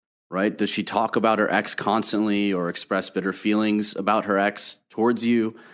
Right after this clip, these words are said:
Right? If he's a popular topic of conversation, there's a good chance that she hasn't quite gotten over him, and there's a lot of emotional baggage there.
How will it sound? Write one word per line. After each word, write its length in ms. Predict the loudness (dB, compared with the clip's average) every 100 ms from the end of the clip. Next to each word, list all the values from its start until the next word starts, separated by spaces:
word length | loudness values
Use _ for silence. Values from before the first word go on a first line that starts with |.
| -20 -20 -4
Right? 220 | 0 2
If 120 | 2
he's 240 | 2 4 2
a 80 | -2 -10 _
popular 460 | -2 0 2 2 0
topic 420 | 0 0 0 -2
of 100 | -4
conversation, 880 | -2 -2 0 0 2 0 0 -4 -6 -10 -20 -18 -8
there's 160 | -6
a 20 | 0
good 220 | 0 2
chance 340 | 2 2 2
that 160 | 0 0
she 160 | 0
hasn't 300 | 2 2 0
quite 260 | 2 2 2
gotten 260 | 2 2 2
over 240 | 2 0
him, 180 | -4 -4
and 100 | -4
there's 160 | -2 -2
a 60 |
lot 240 | 2 2 2
of 100 | 0
emotional 480 | 0 0 0 0
baggage 480 | 0 -2 -2 -2 -4
there. 260 | -6 -8